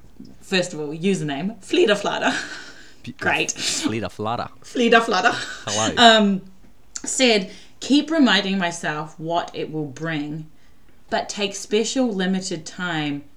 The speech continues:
Speaker 1: to grieve slash sit with the loss."
Speaker 2: Yeah, right.
Speaker 1: Yes.
Speaker 2: This is it. This, this is it, isn't it?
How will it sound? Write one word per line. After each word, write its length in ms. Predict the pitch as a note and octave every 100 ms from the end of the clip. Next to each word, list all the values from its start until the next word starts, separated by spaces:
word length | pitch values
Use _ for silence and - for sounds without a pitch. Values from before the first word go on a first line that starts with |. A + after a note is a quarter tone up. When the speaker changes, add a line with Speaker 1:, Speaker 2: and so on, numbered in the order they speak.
| - -
Speaker 1:
to 120 | -
grieve 720 | D#3 - D#3+ E3+ D3+ D#3 D#3 - -
slash 420 | - D#3+ D3+ D#3
sit 320 | - - D3+
with 300 | D3 D#3 -
the 160 | - D#3
loss." 580 | C3 - D3 - - - - - - - - - - - -
Speaker 2:
Yeah, 500 | A#2 D#3 F#3 C3 F#2 F2
right. 400 | E3 G3 A2 F2+ - - - - - - - - - - - - - - - -
Speaker 1:
Yes. 380 | E3 E3+ - -
Speaker 2:
This 200 | F3 E3
is 100 | G3
it. 140 | G3+ -
This, 300 | D#3+ F3+ - - - - - -
this 180 | - D#3
is 140 | F#3 G#3
it, 180 | A#3+ A#2+
isn't 220 | D3+ F#3+
it? 200 | A2